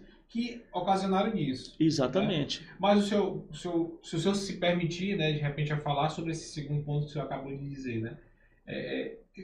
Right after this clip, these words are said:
Speaker 1: o senhor acha que isso, é, essa, essa, esse gatilho que foi puxado lá atrás,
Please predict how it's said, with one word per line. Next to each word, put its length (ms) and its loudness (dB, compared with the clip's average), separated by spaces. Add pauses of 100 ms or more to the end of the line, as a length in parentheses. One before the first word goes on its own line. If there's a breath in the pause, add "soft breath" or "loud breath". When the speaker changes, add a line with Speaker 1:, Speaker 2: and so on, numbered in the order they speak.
Speaker 1:
o 40 -10
senhor 220 4
acha 180 2
que 420 2
isso, 360 -4
é, 500 2 (400 soft breath)
essa, 400 2
essa, 280 0
esse 360 -2
gatilho 580 4
que 120 -4
foi 480 -2 (500)
puxado 440 4
lá 160 4
atrás, 680 2